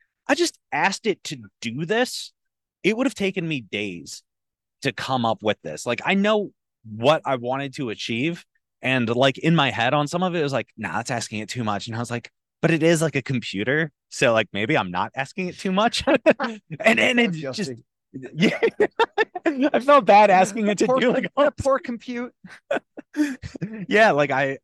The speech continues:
Speaker 1: I literally was like, "Oh, I can't ask it to do that. That's," and I was like, "Wait a second. It's not, it's not just, like, a developer that, like, we hired to do this, like, one-off job." So, I mean, the power of it, but then there's also, like,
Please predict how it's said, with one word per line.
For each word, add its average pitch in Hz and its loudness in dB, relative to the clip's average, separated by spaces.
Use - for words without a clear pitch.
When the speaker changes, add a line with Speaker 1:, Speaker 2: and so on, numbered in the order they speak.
Speaker 1:
I 143 0
literally 135 0
was 117 -6
like, 131 -12
"Oh, 143 -4
I 131 -4
can't 107 -6
ask 92 -8
it 101 -8
to 107 -8
do 98 -6
that. 107 -4
That's," - -6
and 175 0
I 208 2
was 196 -2
like, 196 -8
"Wait 262 4
a 156 -4
second. 175 -6
It's - -10
not, 196 -2
it's 170 -6
not 302 -2
just, 254 -4
like, 185 -2
a 151 -4
developer 123 -4
that, 117 -8
like, 107 -10
we 123 -2
hired 120 -2
to 110 -12
do 117 -4
this, 110 -6
like, 101 -6
one-off 107 -2
job." 170 -6
So, 147 -4
I 135 0
mean, 147 -2
the 127 0
power 131 0
of 101 -4
it, 107 -8
but 147 -6
then 220 4
there's 240 -2
also, 180 -2
like, 117 -2